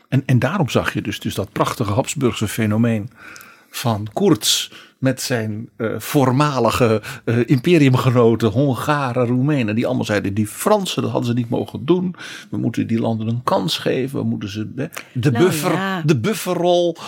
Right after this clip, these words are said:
Speaker 2: Ja.
Speaker 1: eh, eh, heel klassiek.
Speaker 2: Maar zij grenzen ook aan dat gebied, hè?
Speaker 1: Daarom.
Speaker 2: Ik bedoel,
Speaker 1: Maar
Speaker 2: voor ons is
Speaker 1: natuurlijk
Speaker 2: het heel makkelijk om in, in
Speaker 1: makkelijk te
Speaker 2: Nederland te
Speaker 1: zeggen.
Speaker 2: zeggen van, "Pff, wat moeten die landen?" Maar destijds ook,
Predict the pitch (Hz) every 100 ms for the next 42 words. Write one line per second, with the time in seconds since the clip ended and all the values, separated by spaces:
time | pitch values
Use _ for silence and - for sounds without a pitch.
0 | - - 175 156 147 - 147 139 143 -
1 | 185 160 175 190 175 170 170 - 175 170
2 | - 226 240 339 330 - 240 349 403 262
3 | 170 170 165 170 160 - 214 415 - 196
4 | 233 226 320 233 262 220 190 247 320 294
5 | 254 269 262 240 311 - 185 - 190 185
6 | 180 175 160 175 202 240 196 185 175 175
7 | 165 160 156 135 - - - 170 196 214
8 | 175 165 170 240 160 - - - - 175
9 | 180 - _ 170 180 - 208 277 - -
10 | 135 143 -